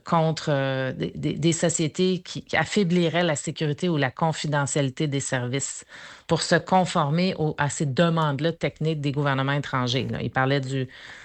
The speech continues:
de la, euh, du U K. Donc, c-, c'est une question de liberté. C'est un gros enjeu identitaire, si on veut. C'est un gros enjeu électoral. Puis Keir Starmer, euh, dégringole dans les sondages. Il se fait talonner par,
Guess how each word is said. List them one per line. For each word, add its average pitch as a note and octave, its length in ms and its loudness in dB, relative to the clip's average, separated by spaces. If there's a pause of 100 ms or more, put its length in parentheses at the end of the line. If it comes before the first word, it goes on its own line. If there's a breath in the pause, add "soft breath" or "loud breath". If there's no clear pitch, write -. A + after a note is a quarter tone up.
(140 loud breath)
de D3 120 2
la, C#3 180 6 (100)
euh, D#3 220 -2
du D#3 320 2
U D3 80 4
K. D3+ 220 2
Donc, D#3+ 220 2
c-, - 200 -8
c'est - 160 -4
une A#3 80 2
question C#4+ 300 -2
de A#3 60 0
liberté. F#3+ 480 0
C'est A3 140 -4
un C#3+ 100 0
gros G#3+ 360 2
enjeu E3 480 0
identitaire, D3 760 -2
si - 140 -4
on C3+ 160 0
veut. D#3 160 -2
C'est F3 160 -4
un B2+ 100 -2
gros F#3+ 360 2
enjeu D#3 480 0 (280 loud breath)
électoral. D#3 800 0
Puis D3 160 -6
Keir F#3+ 220 2
Starmer, D3+ 540 -2 (520 loud breath)
euh, C3+ 300 2
dégringole E3 560 2
dans D#3 120 0
les C#3+ 100 0
sondages. C#3 600 -2
Il D3 60 -2
se - 120 -8
fait - 80 0
talonner D3+ 460 0
par, C#3 440 -2